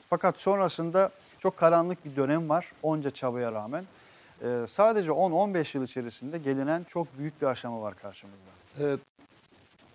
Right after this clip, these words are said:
Speaker 2: bazen sık sık anlatıyorum, gittiğim her konferansta da anlatıyorum. Ben gençlerden çok ümitliyim ve, e, çok ilginç bir şekilde savunma sanayini çok doğru takip ediyorlar. Senin sorduğun cevabı aslında orada var. Ee, e,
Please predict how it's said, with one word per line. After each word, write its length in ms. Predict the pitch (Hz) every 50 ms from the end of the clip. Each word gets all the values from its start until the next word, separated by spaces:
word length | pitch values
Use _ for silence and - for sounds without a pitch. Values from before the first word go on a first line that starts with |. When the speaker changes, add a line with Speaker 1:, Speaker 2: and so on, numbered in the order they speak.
| _ -
Speaker 2:
bazen 320 | 139 151 160 170 185 185
sık 180 | 180 - 180 143
sık 180 | - - -
anlatıyorum, 460 | 165 165 165 160 - - 185 165 127 117
gittiğim 280 | 120 - - 139 139
her 140 | 143 143 139
konferansta 520 | - 135 131 127 143 139 135 131 - 131
da 60 | 110 131
anlatıyorum. 440 | 139 139 135 - 165 139 110 98
Ben 220 | 92 113 117 117 85
gençlerden 420 | 120 123 127 - - 113 131 127
çok 200 | - - 135 -
ümitliyim 500 | - 131 131 - - - 95 92 95 - -
ve, 220 | 95 98 98 98 - - -
e, 220 | 98 95 92 92 90
çok 160 | - 180 160 - -
ilginç 400 | - 117 107 104 117 156 147 -
bir 60 | 123
şekilde 360 | - - 104 - 110 107 123
savunma 340 | 117 - 113 110 113 120 127
sanayini 320 | - - 104 104 107 113
çok 180 | 107 117 101 -
doğru 160 | 104 98 98
takip 340 | - - 80 73 71 71 69
ediyorlar. 300 | 71 - 62 62 73 101 - - - - - - - - - -
Senin 220 | - - 143 156 196
sorduğun 360 | - - 165 151 139 156 156
cevabı 320 | 139 147 143 139 147 143
aslında 320 | 143 131 - - 156 143 139
orada 240 | 123 101 - 73 65
var. 180 | 62 - - - _ _ - - - - - - - - - - - _ -
Ee, 60 | 104
e, 320 | 110 110 110 110 110 107